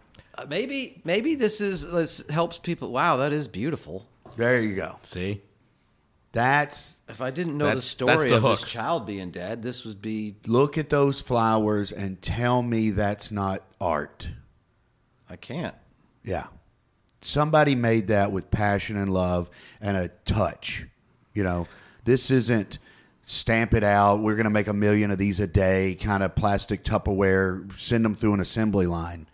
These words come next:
Speaker 2: Someone had a magnifying glass, a pair of tweezers. I'm making stuff up now. And, and you know what I mean? You don't
Speaker 1: Yes.
Speaker 2: just sit in front of the T V and watch the Fall Guy reruns and weave that.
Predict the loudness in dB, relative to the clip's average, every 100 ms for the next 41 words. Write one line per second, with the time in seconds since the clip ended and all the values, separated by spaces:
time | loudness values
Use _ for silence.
0 | _ _ _ _ _ _ _ 0 2 4
1 | 4 4 2 2 2 2 -2 0 -2 -2
2 | -4 -4 -4 -8 -12 -18 -20 -12 -2 0
3 | 2 0 2 2 2 -2 -2 -4 -2 -4
4 | -4 -6 -4 -4 -4 -4 -4 -4 -4 -8
5 | -10 -6 -2 4 4 6 6 6 4 2
6 | 0 -8 0 4 6 6 6 4 4 0
7 | -8 -18 -16 -2 4 4 4 2 2 4
8 | 2 4 2 2 0 0 0 0 0 2
9 | 4 4 2 2 2 2 -2 -8 -2 2
10 | 4 4 2 0 0 0 2 0 0 -4
11 | -6 -8 0 2 2 -2 -8 -10 -14 -16